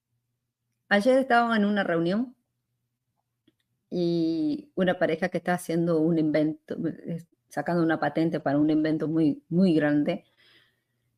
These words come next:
que me acuerdo que le dije que iba a demorar, pero que siguiera, que no lo abandonara,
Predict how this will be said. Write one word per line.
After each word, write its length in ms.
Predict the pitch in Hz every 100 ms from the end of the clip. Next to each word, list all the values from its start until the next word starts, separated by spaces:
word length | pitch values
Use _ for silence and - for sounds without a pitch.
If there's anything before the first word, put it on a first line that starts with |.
| _ _ _ _ _ _ -
que 140 | 175
me 80 | 160
acuerdo 320 | 160 175 185
que 100 | 175
le 120 | 156
dije 220 | 165 175
que 140 | 165 160
iba 140 | 190
a 40 | 240
demorar, 360 | 208 175 196
pero 160 | 202 175
que 100 | 165
siguiera, 380 | 160 160 170 170
que 80 |
no 100 | 165
lo 120 | 160 160
abandonara, 640 | 156 156 151 160 196